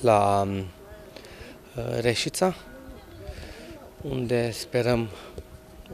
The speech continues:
într-o, în rezultate favorabile nouă, iar fetele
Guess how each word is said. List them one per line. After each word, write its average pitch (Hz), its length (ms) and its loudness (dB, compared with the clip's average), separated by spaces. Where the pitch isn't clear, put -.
într-o, 117 560 0
în 131 500 10
rezultate 113 800 8
favorabile 104 720 0
nouă, 113 400 2
iar 131 220 6
fetele 147 760 4